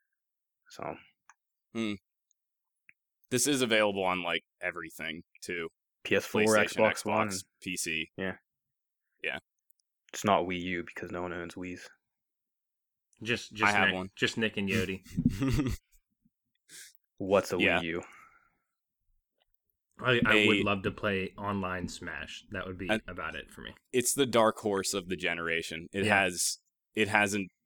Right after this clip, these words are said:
Speaker 2: actually decent amount of good <laughs> games on
Speaker 3: Yeah.
Speaker 2: it.
Speaker 3: It, it's just they've,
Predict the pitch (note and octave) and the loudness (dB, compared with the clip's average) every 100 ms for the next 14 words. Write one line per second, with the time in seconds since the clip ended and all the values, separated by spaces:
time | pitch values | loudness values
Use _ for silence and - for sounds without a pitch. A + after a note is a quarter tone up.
0 | _ G2+ G2 - G#2+ G2 F2+ F2+ _ _ | _ 2 2 2 -2 -2 -2 -4 _ _
1 | _ _ _ _ G2 - F#2+ - F#2 F2 | _ _ _ _ -14 -4 -2 -2 -4 -6
2 | - _ G2+ F#2 F2+ F2+ F2 F#2 F#2+ F2+ | -10 _ -2 2 2 2 -4 -4 -2 -2
3 | F#2+ A2 G2+ A#2+ - A2+ G#2+ G2+ - - | 0 0 0 0 2 2 2 0 -4 -10
4 | - - C3+ B2+ A#2+ B2+ A2+ - A2+ A2+ | -14 -4 0 0 2 2 2 2 6 6
5 | G#2 - | 6 0